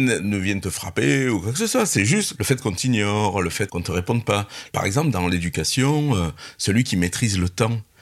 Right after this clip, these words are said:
celui qui met en rang, celui qui fait attendre, exerce une forme de violence sur, sur le tempérament de, de l'enfant. Il y a un contrôle des corps dans l'école, il y a un contrôle du temps, il y a un contrôle de l'espace, il y a un arrimage,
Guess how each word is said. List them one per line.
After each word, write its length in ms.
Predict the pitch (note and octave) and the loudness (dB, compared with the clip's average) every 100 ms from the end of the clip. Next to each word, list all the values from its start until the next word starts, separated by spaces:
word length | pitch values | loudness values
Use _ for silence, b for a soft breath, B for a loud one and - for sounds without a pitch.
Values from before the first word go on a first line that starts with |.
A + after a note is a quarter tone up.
| B B | B B
celui 340 | - E2 A#2 | -2 2 2
qui 140 | A#2 F2+ | 2 0
met 100 | F2 | 2
en 200 | F#2+ F#2+ | 0 0
rang, 320 | G2 G#2 G#2+ | -2 -2 -2
celui 240 | - F2+ | -2 -4
qui 100 | - | -4
fait 160 | - E2+ | -2 -2
attendre, 580 | C#2+ - G#2+ G#2+ F2+ E2+ B B - | -2 -2 0 0 -4 -12 B B -2
exerce 520 | G2 B2 G#3 A3 - | 0 2 0 -2 -2
une 100 | A2+ | 0
forme 180 | G2 A2 | 0 0
de 80 | |
violence 480 | G#2 G#2 A2 A#2 G#2+ | 0 0 0 0 -2
sur, 340 | F2 G2+ F2 - B B B B | -2 0 0 -2 B B B B
sur 360 | - - - F2+ | -10 -4 0 0
le 60 | F#2 | 0
tempérament 760 | G2+ G2 G2+ G2+ A#2 B2 B2 | -4 -2 0 2 2 2 2
de, 240 | G2 E2+ | 2 2
de 100 | D#2+ | 2
l'enfant. 480 | E2 F2+ F2+ G#2+ G#2 F#2+ - _ B B B - | 2 0 0 -2 -4 -10 -20 _ B B B -16
Il 160 | E2 F#2+ | -6 0
y 40 | |
a 40 | G#2 | 2
un 40 | |
contrôle 340 | F#2+ F2 D#2 E2+ | 2 0 2 0
des 100 | G#2 | 0
corps 480 | - F#3 E3+ - - | 2 2 0 -8 -8
dans 240 | C2 E2+ F2+ | -2 2 2
l'école, 440 | E2+ G2 F2+ D#2+ E2 - | 2 0 0 -4 -10 -4
il 60 | D#2+ | 0
y 80 | D#2+ | 2
a 40 | |
un 60 | D#2 | 0
contrôle 560 | F2 F2 - G2 G2+ | -2 -4 -4 -2 -2
du 160 | E2 F#2 | -2 -2
temps, 380 | - D#3+ D#3+ C#3+ | 0 2 2 2
il 80 | |
y 40 | E2 | 0
a 40 | |
un 60 | E2 | 0
contrôle 360 | D#2+ - D2+ | -2 -2 -2
de 20 | D2 | 0
l'espace, 540 | G#2+ - C#3 D3+ - - B B B B | 0 0 0 2 -2 -4 B B B B
il 60 | |
y 40 | D#2+ | -2
a 40 | |
un 120 | E2+ | 0
arrimage, 800 | E2+ F2 F#2+ G2 A#2 C3+ C3+ G2 | 0 -2 -2 0 2 4 2 0